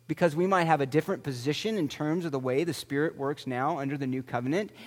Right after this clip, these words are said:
And again, I'm not talking about the extreme heretical stuff. I'm talking about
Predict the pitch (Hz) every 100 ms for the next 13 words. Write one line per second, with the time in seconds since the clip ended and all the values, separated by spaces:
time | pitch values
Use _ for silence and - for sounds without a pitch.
0 | - - 240 247 202 247 240 - 190 175
1 | 156 147 151 139 - - 160 156 147 135
2 | 143 156 156 127 - 127 123 170 196 202
3 | 220 226 180 165 151